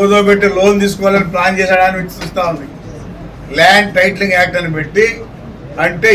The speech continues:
ఈ భూములన్నీ కూడా ప్రభుత్వానికి హక్కు కలిగి ఉంటాయి, దాన్ని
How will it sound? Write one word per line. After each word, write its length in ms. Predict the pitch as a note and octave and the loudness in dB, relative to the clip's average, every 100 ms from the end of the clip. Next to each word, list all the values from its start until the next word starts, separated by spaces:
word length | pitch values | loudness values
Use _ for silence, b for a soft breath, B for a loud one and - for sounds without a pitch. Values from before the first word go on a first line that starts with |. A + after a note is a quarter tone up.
| G3 | 2
ఈ 20 | F#3 E3+ | -2 -2
భూములన్నీ 580 | F#3+ G#3+ G3 G3 A3+ A#3 G#3+ | -2 2 4 4 4 4 6
కూడా 220 | G#3+ G#3 F#3+ - - - - - - - - E3 | 6 6 4 0 -12 -20 -16 -14 -12 -12 -10 -4
ప్రభుత్వానికి 840 | F3+ G3+ G#3 G#3 G3+ G3+ G3 G3 F#3 E3 - - - - D#3+ | -2 0 0 2 4 4 2 2 0 -4 -12 -18 -18 -6 -6
హక్కు 220 | - G3 G3+ | -4 0 2
కలిగి 180 | G3+ F#3 | 2 -2
ఉంటాయి, 320 | F3+ A3+ B3 A#3+ - - - - - - D#3+ | 0 2 4 2 -4 -16 -18 -18 -18 -4 2
దాన్ని 320 | F#3 A3 | 4 4